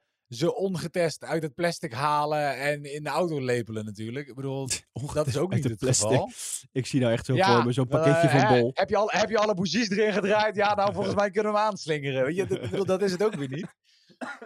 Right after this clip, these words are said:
Speaker 1: En
Speaker 2: Ja.
Speaker 1: dit was natuurlijk het ideale moment om,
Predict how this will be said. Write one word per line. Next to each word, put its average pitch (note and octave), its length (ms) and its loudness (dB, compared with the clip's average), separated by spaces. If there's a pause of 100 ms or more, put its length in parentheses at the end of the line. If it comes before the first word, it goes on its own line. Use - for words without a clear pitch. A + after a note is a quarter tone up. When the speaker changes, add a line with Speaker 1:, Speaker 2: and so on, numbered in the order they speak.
(460)
Speaker 1:
En F#3 140 0
Speaker 2:
Ja. - 60 0
Speaker 1:
dit A#3 160 0
was G3+ 160 0
natuurlijk E3+ 280 -4 (100)
het F#3 40 -20
ideale F#3 460 0
moment D3+ 460 -4
om, E3+ 340 -6